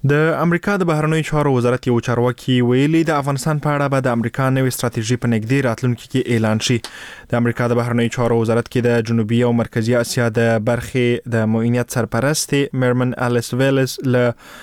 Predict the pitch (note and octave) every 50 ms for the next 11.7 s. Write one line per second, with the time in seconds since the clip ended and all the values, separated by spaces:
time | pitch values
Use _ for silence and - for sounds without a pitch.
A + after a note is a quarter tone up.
0 | - - - B2+ B2 - - B2 B2+ B2+ B2+ B2 A#2 - _ _ _ - - -
1 | B2 B2 C3 C3+ C3 B2+ - A#2+ - B2 A#2 A#2+ A#2+ - B2 A#2 A2 A2+ A#2 A#2+
2 | A#2 A#2+ A#2 - - B2 A#2+ A#2 A#2 A#2 A#2 A#2 - - B2 A#2 A2+ - - B2
3 | A#2 - - - D3+ C#3 B2+ B2+ C3+ C#3 C3+ C3 A#2+ A2+ A#2+ - A#2+ A#2 A2 -
4 | - A2+ B2 B2+ A#2 - A#2+ A2 G#2+ A#2+ A#2+ - B2+ A2+ - A2 G#2 - G#2+ -
5 | A#2 A2 A2 - A2+ A2 A2 - - A#2 - - - - - - - - - B2+
6 | A#2 B2 A#2+ A2+ - B2 A#2+ A#2 A#2 A#2 A#2 B2 B2 A#2 - B2+ A#2+ A#2 A2 A2
7 | A2 A2+ A#2 - - - B2 A#2 A#2 G#2+ - A#2 A2+ A2 A2+ B2 A#2 - C3 A#2
8 | A#2+ B2+ C3+ C#3 C3+ C3 B2 A#2+ A#2+ B2+ C3 C3 B2+ B2 - C3 A#2+ B2 B2 A#2+
9 | - B2+ B2 B2 B2 A#2+ - A2 G#2 G2+ A2 G#2+ A2 - B2 A#2+ - A2 G#2+ -
10 | - G#2+ G#2 - - C#3+ C#3 C#3 G2 A#2 A2+ A2 A2 - - C#3 B2 A#2 A2 -
11 | - - - G2 G#2 A2+ A2+ A2+ G#2+ G#2 A#2+ C#3 C#3+ -